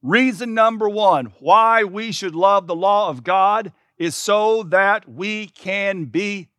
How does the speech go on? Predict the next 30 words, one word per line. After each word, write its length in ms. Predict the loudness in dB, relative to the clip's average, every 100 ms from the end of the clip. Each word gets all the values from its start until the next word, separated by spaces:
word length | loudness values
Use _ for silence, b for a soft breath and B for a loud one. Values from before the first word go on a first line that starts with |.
| _ _
happy. 500 | 2 2 0 -12 -14 _ _ _ _ _ _ _ _ _ _ _ _ _ _ _ _ _ _ _ _ _ _ _ _ _ _ _ _ _ 0
Now, 120 | 0
you 160 | 2
might 180 | -2 -2
be 100 | -6
saying 340 | -10 -8 -8 -8
to 80 |
yourself, 760 | -10 -10 -8 -8 -8 _ _ _ _ _ _ _ 0
"I 280 | 4 4 2
do 100 | -2
not 240 | -2 -4
equate 500 | -6 -4 -4 -4 -10 _
the 100 | -10
law 240 | -2 2 2
of 140 | 0
God 440 | -2 2 2 0 -6
with 220 | -14 -8
being 400 | -6 -4 -6 -14 _
happy. 480 | 0 0 0 -10 -12 _ _ _ _ _ _ _
Never 280 | -4 -4 -2
have." 500 | 2 4 6 4 -2 _ _ -8
Daniel, 340 | -6 -4 -6
you're 140 | -8 -8
gonna 180 | -4
have 140 | -4 -4
to 80 | -8
convince 480 | -10 -8 -8 -8 -10
me 140 | -10
this 240 | -10 -12
morning. 460 | -8 -6 -6 -8